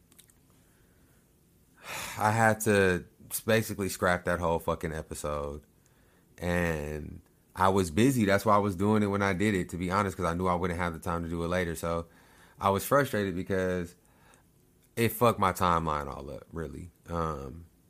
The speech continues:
but it is what it is. Um, that shit happens. And in ways, I'm kinda glad that it played like that because this whole situation has been so fucking weird from top to bottom. Like, from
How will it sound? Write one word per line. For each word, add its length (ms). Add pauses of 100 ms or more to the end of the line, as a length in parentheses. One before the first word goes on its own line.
(520)
but 280
it 100
is 160
what 100
it 100
is. 360
Um, 400
that 160
shit 160
happens. 480
And 380 (540)
in 220
ways, 400
I'm 140
kinda 300
glad 360
that 160
it 140
played 340
like 260
that 360
because 880 (960)
this 320
whole 220
situation 680
has 220
been 320
so 600
fucking 840
weird 640 (540)
from 640 (100)
top 500
to 120
bottom. 460
Like, 180
from 540